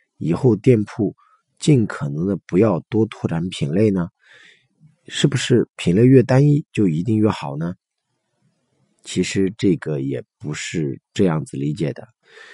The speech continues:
你会发现呀，那些层级越高的卖家，他的品类越不唯一，尤其做到第六层级或第七层级，有可能它里的产品呢，都是跨类目的。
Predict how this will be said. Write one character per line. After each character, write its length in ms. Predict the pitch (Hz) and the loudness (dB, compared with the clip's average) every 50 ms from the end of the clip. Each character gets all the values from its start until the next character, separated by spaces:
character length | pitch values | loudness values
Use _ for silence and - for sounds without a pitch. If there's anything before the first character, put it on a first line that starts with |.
| - - - - _ - | -20 -20 -20 -20 _ -4
你 120 | 82 87 | -2 0
会 180 | 90 104 123 117 | 2 4 4 2
发 200 | - 120 104 127 | 2 0 -2 0
现 240 | 127 - 135 110 | 0 2 2 2
呀， 160 | 95 82 71 - _ _ _ _ _ _ _ _ _ _ | 0 -2 -6 -10 _ _ _ _ _ _ _ _ _ _
那 140 | - - 98 | -4 -2 -2
些 360 | 92 - 95 92 85 85 80 | -2 0 0 0 0 0 -2
层 300 | - - - - 101 135 139 | -4 -8 -4 0 0 0 0
级 200 | - - 95 101 | 0 -2 -2 -2
越 240 | 117 143 127 101 87 | 2 2 2 2 2
高 260 | - - 127 123 123 | 2 0 -2 0 0
的 100 | - - | 0 -2
卖 200 | 92 82 76 69 67 | -2 -4 -4 -6 -8
家， 120 | - - - - _ _ _ _ | -12 -16 -18 -20 _ _ _ _
他 120 | - - - | -16 -8 -6
的 80 | 113 95 | -6 -6
品 300 | - - - - 73 62 | -6 -8 -8 -8 -6 -4
类 260 | 69 90 95 85 - - _ _ _ _ _ | -2 0 0 -2 -2 -6 _ _ _ _ _
越 200 | - 90 101 107 | -2 2 4 4
不 220 | 87 - - 78 | 2 2 -2 -4
唯 120 | 78 76 76 | -2 -2 -2
一， 240 | 78 76 78 80 - _ _ _ _ _ _ _ _ _ _ _ | -2 -4 -6 -8 -12 _ _ _ _ _ _ _ _ _ _ _
尤 120 | - 90 127 | 2 4 4
其 200 | 135 - - 131 | 4 2 -2 -4
做 120 | - 123 | 0 2
到 120 | 117 113 | 2 2
第 160 | 107 - 131 120 | 2 2 4 6
六 180 | 123 123 117 | 6 6 6
层 200 | - - 101 101 | 4 0 -6 -8
级 80 | 95 98 | -8 -6
或 140 | 98 110 107 | -4 -4 -4
第 180 | - - - 110 | -2 -2 -4 -4
七 180 | 98 - - - | -4 -6 -12 -10
层 220 | - - 95 98 92 | -8 -8 -6 -6 -6
级， 220 | - - 151 147 - _ _ _ _ _ | -8 -8 -10 -10 -10 _ _ _ _ _
有 180 | - - 110 156 | 0 2 4 4
可 160 | 147 - 107 | 4 2 -2
能 140 | 85 90 87 | -2 -2 -4
它 140 | - 110 104 | -4 -2 -2
里 180 | 98 82 80 | 0 0 -2
的 160 | 73 92 95 - | -2 -4 -6 -8
产 320 | - - - 80 90 123 | -8 -8 -6 -2 -2 -2
品 240 | 143 - - - 135 | -2 -2 -4 -6 -6
呢， 120 | 131 - - _ _ _ _ _ _ | -8 -10 -14 _ _ _ _ _ _
都 100 | - 110 | -6 -6
是 220 | 107 - - 110 98 - | -6 -4 -4 -6 -6 -6
跨 260 | - - - 123 107 | -8 -10 -6 -2 0
类 160 | 98 107 110 | 2 2 2
目 240 | 101 98 95 90 76 | 2 2 -2 -4 -6
的。 100 | - - | -8 -12